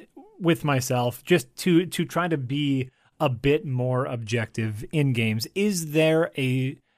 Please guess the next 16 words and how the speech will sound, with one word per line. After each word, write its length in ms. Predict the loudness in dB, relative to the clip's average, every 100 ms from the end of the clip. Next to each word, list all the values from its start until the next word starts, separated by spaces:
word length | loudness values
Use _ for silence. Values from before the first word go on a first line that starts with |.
| _ _
a 120 | -2 0
number 580 | 0 0 2 4 4 4
of 180 | -2
hours 880 | -4 -4 -4 -4 -8 -12 -16 -16 -16 -18 _ -4
in 200 | -2 2
which 280 | 0 0
you 140 | -2 0
can 220 | 0 0
say, 440 | 0 4 4 4
like, 280 | 2 0 -2 2
"Oh, 220 | 4 4
I 220 | 2 0
gave 360 | 2 4 4 2
this 240 | -2 -2
a 60 | -6
shot. 580 | -4 -2 -2 -2 -4